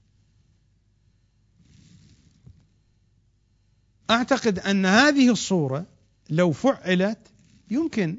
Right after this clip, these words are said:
أن تحل كثيرًا من المشاكل، خصوصًا التي تأتينا من الطرف السني،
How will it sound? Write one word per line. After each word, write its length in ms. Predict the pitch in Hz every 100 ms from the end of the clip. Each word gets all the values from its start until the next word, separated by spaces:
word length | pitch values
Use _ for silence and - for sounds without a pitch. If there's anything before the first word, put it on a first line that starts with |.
| - 147
أن 140 | 147
تحل 400 | 151 - 180 147
كثيرًا 580 | - 131 180 165 123 98 - _ _ _ _ _ _ _ _ - 127
من 140 | 131
المشاكل، 640 | 123 120 117 185 185 196 190 - _ _ _ _
خصوصًا 440 | - - 233 -
التي 560 | 185 160 160 - 165 143 - _ _ -
تأتينا 560 | 147 - - 175 175 151
من 140 | 139
الطرف 440 | 123 147 151 127
السني، 460 | 127 - 127 92